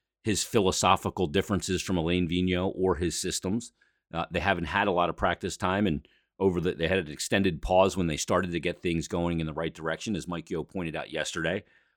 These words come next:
But this is something that is Mike Yeo's biggest challenge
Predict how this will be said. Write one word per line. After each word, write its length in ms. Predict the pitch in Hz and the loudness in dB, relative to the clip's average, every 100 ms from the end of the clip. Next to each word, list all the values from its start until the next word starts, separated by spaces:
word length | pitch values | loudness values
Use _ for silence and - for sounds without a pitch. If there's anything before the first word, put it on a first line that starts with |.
| - | -2
But 380 | 82 117 92 - _ _ _ _ _ _ | 6 8 8 0 _ _ _ _ _ _
this 240 | 85 117 139 | 0 2 4
is 140 | 104 | 2
something 440 | - 98 104 98 87 | 4 2 2 0 -2
that 200 | 80 104 | 2 4
is 140 | 113 104 | 4 4
Mike 260 | 101 - | 4 4
Yeo's 280 | 95 90 82 | 4 6 4
biggest 400 | - 87 82 - | 0 0 0 -2
challenge 540 | - 80 65 50 - | -2 -2 -4 -12 -18